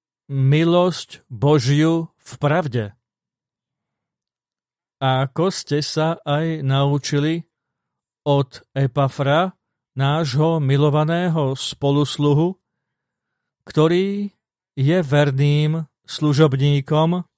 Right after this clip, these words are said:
Kristovým za vás a ktorý nám aj oznámil v-,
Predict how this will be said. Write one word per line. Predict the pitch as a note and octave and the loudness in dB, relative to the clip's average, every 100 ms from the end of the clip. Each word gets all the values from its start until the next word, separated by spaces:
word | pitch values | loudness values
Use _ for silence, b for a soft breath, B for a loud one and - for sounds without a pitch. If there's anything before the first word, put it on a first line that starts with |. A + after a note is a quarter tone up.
| _ _ _ _ _ _ | _ _ _ _ _ _
Kristovým | - C#3 D3 - E3 D#3 D#3+ E3 E3+ F3 F3 - _ _ _ | -6 -2 -2 -2 0 0 0 -2 -2 -4 -6 -10 _ _ _
za | - A#2+ D3+ D#3+ | -8 -2 0 0
vás | C#3+ D3+ D#3 B2+ - - - _ _ _ _ _ _ _ _ _ _ _ _ _ _ _ _ - | 0 -2 -2 -4 -6 -10 -14 _ _ _ _ _ _ _ _ _ _ _ _ _ _ _ _ -4
a | C3+ | -4
ktorý | - D#3 D3+ D3+ D3+ D3 | 2 2 4 2 2 2
nám | C#3 D3 D3+ D#3+ D#3 _ _ _ _ _ _ _ _ | 0 0 0 -2 -6 _ _ _ _ _ _ _ _
aj | - C3+ C3+ C#3 | -6 -2 0 0
oznámil | - D3+ C#3 C#3+ C#3 C#3 C#3 D3 D#3 D#3 - _ | 2 2 2 2 2 2 2 0 -2 -6 -12 _
v-, | - A#2+ | -14 -14